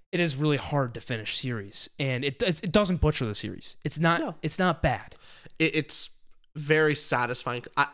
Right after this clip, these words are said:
Speaker 2: I, the fact that the ending was wrapped up as it is, and I thought
Speaker 1: Yeah.
Speaker 2: it was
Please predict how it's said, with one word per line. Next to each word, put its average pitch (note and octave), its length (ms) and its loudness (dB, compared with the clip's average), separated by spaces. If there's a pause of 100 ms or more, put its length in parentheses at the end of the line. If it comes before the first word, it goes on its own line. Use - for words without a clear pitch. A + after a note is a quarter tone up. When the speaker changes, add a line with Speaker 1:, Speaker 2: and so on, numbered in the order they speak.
Speaker 2:
I, C#3 140 4
the B2+ 120 -8
fact F3+ 260 2
that C3+ 140 0 (420)
the - 200 -6
ending D3 380 -2
was A#2 180 -2
wrapped A#2 320 -2
up A#2+ 100 -2
as - 200 -4
it - 80 -8
is, B2 180 -4
and C3+ 120 -4
I A#2 80 0
thought A#2 280 -2
Speaker 1:
Yeah. A3+ 80 0
Speaker 2:
it D#3 100 -10
was A2+ 420 -6